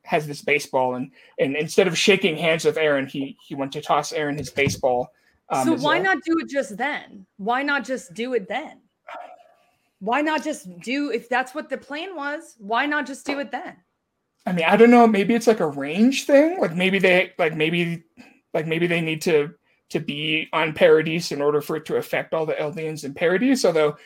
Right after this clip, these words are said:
Speaker 1: there are a lot of Eldians in Marley. Um,
Speaker 2: Yeah.
Speaker 1: and again, I, that could also be, like, that could be Eren and Zeke not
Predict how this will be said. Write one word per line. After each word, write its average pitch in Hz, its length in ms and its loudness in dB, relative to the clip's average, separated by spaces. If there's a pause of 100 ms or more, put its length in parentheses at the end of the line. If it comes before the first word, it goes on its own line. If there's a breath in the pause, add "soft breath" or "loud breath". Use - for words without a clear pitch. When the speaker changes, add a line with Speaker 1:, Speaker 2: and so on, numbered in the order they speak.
(180 loud breath)
Speaker 1:
there 175 220 0
are - 40 0
a 156 60 2
lot 147 160 0
of 143 80 -4
Eldians 147 480 -2
in 123 140 -6
Marley. 208 560 0 (420 soft breath)
Um, 156 460 4 (120)
Speaker 2:
Yeah. 226 400 -4
Speaker 1:
and 214 120 6
again, 240 260 8
I, 208 220 4
that 214 200 6
could 302 120 2
also 240 320 2
be, 214 320 4
like, 175 320 0
that 180 180 2
could 175 160 -2
be 185 460 -4 (500 soft breath)
Eren 175 640 2 (1800)
and 175 180 -2
Zeke 160 600 -10 (160)
not 156 460 0